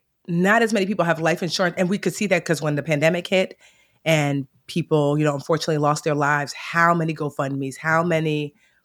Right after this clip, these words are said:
fundraisers. So people didn't have enough insurance set aside to, to bury themselves.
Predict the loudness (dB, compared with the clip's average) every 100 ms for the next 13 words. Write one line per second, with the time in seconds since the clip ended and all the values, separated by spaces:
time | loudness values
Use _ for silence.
0 | _ 0 2 2 0 0 -2 -4 -2 -4
1 | -6 -12 _ _ _ _ _ -4 -4 -2
2 | 0 0 0 0 0 0 -2 -2 -4 -4
3 | -4 -4 -2 -2 -2 0 0 0 -2 -6
4 | -8 -6 0 4 4 2 -2 -4 -8 -8
5 | -16